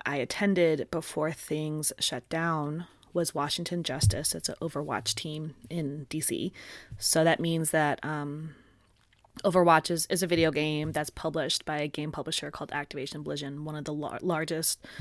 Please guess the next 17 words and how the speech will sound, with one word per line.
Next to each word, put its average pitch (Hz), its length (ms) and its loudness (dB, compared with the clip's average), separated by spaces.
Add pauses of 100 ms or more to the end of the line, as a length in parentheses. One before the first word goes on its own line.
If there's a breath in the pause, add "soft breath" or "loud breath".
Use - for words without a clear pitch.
(360 loud breath)
publishers 160 460 0
in 156 60 -6
the 156 60 -4
world. 151 380 -2
So, 160 400 4
and 156 320 -2
the 151 60 -2
Washington 147 420 -2
Justice 143 540 -2
is 147 320 -4
our 143 360 -4
esport 170 320 -2
team 151 280 -6
that 147 260 -8
plays 143 240 -6
that - 180 -10
game. 104 200 -12